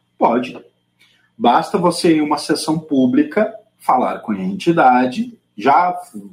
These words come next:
vá com a guia e peça pra que ela consagre a guia para a sua proteção.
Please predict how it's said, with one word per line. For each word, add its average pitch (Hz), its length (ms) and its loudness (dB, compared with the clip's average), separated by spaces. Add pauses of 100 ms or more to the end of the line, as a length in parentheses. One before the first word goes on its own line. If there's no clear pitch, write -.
(240)
vá 117 360 2
com - 180 -6
a 160 80 2
guia 160 440 2 (260)
e 226 80 4
peça 170 480 0
pra 196 160 -2
que - 120 -2
ela 143 280 2 (260)
consagre 190 720 0
a 214 40 4
guia 165 320 0
para 226 200 0
a - 20 2
sua 143 260 2
proteção. 214 680 -2